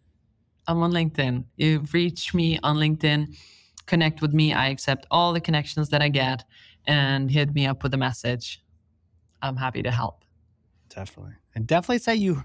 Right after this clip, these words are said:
Speaker 2: heard it on the podcast so she doesn't think you're a stranger trying to sell her something. Heard it on the podcast. I'm ready to go.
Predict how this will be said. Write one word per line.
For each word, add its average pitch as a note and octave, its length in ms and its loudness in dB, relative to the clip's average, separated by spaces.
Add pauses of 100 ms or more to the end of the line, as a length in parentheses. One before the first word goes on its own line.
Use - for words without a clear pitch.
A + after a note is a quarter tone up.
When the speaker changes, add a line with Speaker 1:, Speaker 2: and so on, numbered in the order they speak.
(180)
Speaker 2:
heard G#3+ 240 2
it G#3+ 80 2
on F#3+ 120 2
the D#3 80 0
podcast D#3+ 720 0
so C#3 100 -4
she D#3 160 -2
doesn't D#3 180 0
think D3+ 180 -2
you're C3+ 120 0
a B2 40 -4
stranger A#2+ 540 -2 (500)
trying C3+ 260 -4
to B2 60 -4
sell C3+ 240 -2
her A#2 80 -4
something. G#2 460 -10 (560)
Heard C#4+ 240 4
it D4 60 4
on C4 100 4
the B3+ 80 2
podcast. D3 800 0 (280)
I'm F3+ 220 2
ready G3+ 200 0
to F3+ 80 -2
go. C3 440 0